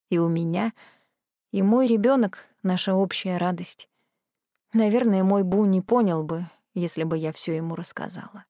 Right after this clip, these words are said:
Хотя от того, что я сделала по отношению к нему, вреда ему не будет, я уверена. Брикен сидит напротив меня и выглядит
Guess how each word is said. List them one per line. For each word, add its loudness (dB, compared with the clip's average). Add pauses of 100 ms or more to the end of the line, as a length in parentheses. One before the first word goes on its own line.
(800)
Хотя 0
от -6
того, 0
что -6
я 0
сделала -2
по -2
отношению -2
к -12
нему, 2 (380)
вреда 2
ему 2
не 4
будет, -4
я 0
уверена. -6 (920)
Брикен 2
сидит -2
напротив 0
меня 2
и 0
выглядит -2